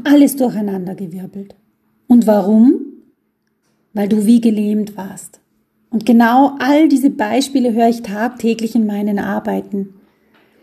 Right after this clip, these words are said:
Und manchmal sind es wirklich Dinge, die null mit dir zu tun haben. Manchmal war es eine schwierige Schwangerschaft von, von dir, während du noch im Mutterleib warst. Manchmal war es einfach auch nur die Biografie deiner Eltern,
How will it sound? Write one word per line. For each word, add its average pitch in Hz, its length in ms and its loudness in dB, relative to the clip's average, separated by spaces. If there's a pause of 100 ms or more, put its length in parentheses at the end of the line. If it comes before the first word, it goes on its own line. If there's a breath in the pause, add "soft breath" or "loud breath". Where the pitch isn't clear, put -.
(280 soft breath)
Und 240 140 6
manchmal 294 420 2
sind 311 240 4
es 269 200 -2
wirklich 294 440 -4
Dinge, 285 260 4
die 220 140 -4
null 233 380 -2
mit 233 240 -4
dir 220 120 -8
zu 226 120 -14
tun 233 340 -6
haben. 190 280 -10 (400 soft breath)
Manchmal 277 440 4
war 262 200 0
es 285 80 -2
eine 285 120 4
schwierige 285 540 0
Schwangerschaft 269 800 -2
von, 220 400 -2
von 226 260 0
dir, 233 220 2
während 226 320 2
du 262 100 2
noch 254 160 2
im 247 140 4
Mutterleib 208 560 0
warst. 196 360 -8 (840)
Manchmal 254 400 4
war 247 220 0
es 277 160 0
einfach 269 360 -2
auch 240 300 -4
nur 262 300 2
die 240 80 -4
Biografie 240 480 -2
deiner 247 280 2
Eltern, 240 680 0